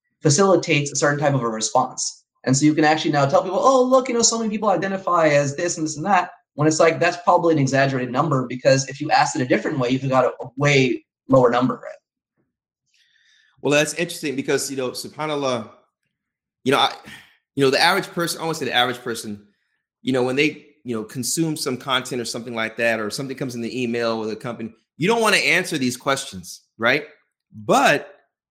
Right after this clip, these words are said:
Speaker 2: you would love to know the percentage of people that do this.
Speaker 1: Yep.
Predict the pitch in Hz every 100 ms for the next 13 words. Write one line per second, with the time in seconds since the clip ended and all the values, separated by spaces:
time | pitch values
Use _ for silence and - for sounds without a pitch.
0 | _ - 143 185 170 143 175 220 - 175
1 | 156 - 156 - 208 202 165 - 202 185
2 | 160 143 127 143 123 - - - - _
3 | _ _ _ 131 - - -